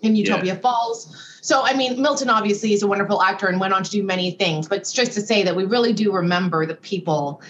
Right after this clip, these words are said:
Speaker 1: that we see and think, you know, one day the, the role will come or, you know, or I'll write something. I know I'm like, I'll write something and I'm gonna, like, get that person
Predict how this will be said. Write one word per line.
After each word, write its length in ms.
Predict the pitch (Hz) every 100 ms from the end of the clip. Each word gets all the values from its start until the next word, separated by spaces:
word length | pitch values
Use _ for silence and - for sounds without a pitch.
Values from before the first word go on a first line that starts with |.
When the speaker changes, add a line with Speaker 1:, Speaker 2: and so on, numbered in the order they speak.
| - -
Speaker 1:
that 180 | 170 175
we 120 | 170
see 400 | - 202 185 170
and 260 | 160 160
think, 360 | - 214 165 -
you 80 | 185
know, 140 | 180
one 400 | 180 196 196 196
day 380 | 190 185 180 175
the, 260 | 160 170 165
the 120 | 185
role 360 | 175 185 185 180
will 160 | 180
come 520 | - - 185 180 175
or, 200 | 160 165
you 180 | 165 180
know, 160 | 170 175
or 80 | 180
I'll 240 | 175 170
write 260 | 196 202 -
something. 460 | 185 175 180 165
I 140 | 175 190
know 140 | 196
I'm 220 | 190 185
like, 180 | 190 180 180
I'll 160 | 180
write 240 | 185 185 185
something 400 | 170 160 156 156
and 80 |
I'm 60 | 151
gonna, 160 | 151 147
like, 200 | 147 165
get 240 | 147 -
that 240 | 139 -
person 480 | 151 131 - 123 143